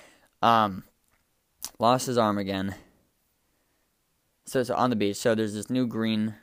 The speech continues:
grassy fin standing on the anchor on top of Jake. Susan's lying injured on the ground. F-,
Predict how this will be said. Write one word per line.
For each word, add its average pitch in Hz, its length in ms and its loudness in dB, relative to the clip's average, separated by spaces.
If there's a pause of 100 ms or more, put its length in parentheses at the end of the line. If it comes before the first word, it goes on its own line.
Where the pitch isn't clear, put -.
grassy 104 340 -2
fin 101 340 -6
standing 104 320 -6
on 104 60 -6
the 107 100 -4
anchor 95 520 -6 (340)
on 107 60 -16
top 95 180 -4
of 98 80 -10
Jake. 92 340 -4
Susan's 107 400 -4
lying 98 400 -6 (540)
injured 92 260 -6
on 95 120 -4
the 92 60 -8
ground. 92 520 -8 (440)
F-, - 200 -18